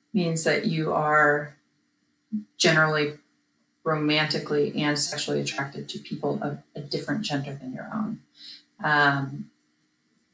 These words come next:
and generally also for straight, that means that if you're a female, you're attracted to men, male people, male people are attracted to female people. I think for a lot of us,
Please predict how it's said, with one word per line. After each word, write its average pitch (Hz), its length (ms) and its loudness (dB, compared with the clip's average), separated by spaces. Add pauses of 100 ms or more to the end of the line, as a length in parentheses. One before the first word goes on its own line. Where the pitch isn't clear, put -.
(260)
and 156 460 0
generally 151 580 4
also 165 340 8
for 160 80 2
straight, 165 320 6
that 165 160 0
means 160 240 0
that 160 120 2
if 165 140 0
you're 147 220 2
a 147 60 -6
female, 147 360 2
you're 143 140 0
attracted 143 400 -2
to 143 60 -8
men, 139 420 -4 (540)
male 139 340 2
people, 139 440 -4 (200)
male 143 240 2
people 143 240 -4
are 135 80 -2
attracted - 380 -4
to - 60 -20
female - 460 -4
people. - 240 -16 (360)
I 196 60 0
think 208 420 10
for 170 500 0
a 180 100 0
lot 170 640 2
of 165 200 -2
us, 156 720 -4